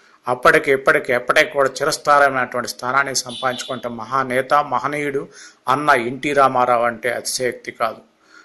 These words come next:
అయితే ఎన్టీ రామారావు చేసినటువంటి ప్రచారం ఇప్పుడు ఎన్నికల సందర్భంగా ఒక్కసారిగా చర్చనీయాంశంగా మారింది.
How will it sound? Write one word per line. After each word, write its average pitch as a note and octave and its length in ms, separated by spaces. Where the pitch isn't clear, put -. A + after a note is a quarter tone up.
అయితే C3 320
ఎన్టీ C3+ 220
రామారావు D3 440
చేసినటువంటి B2 460
ప్రచారం C#3+ 480
ఇప్పుడు B2+ 280
ఎన్నికల C#3 340
సందర్భంగా A#2+ 640
ఒక్కసారిగా A#2+ 600
చర్చనీయాంశంగా C3 800
మారింది. A2+ 440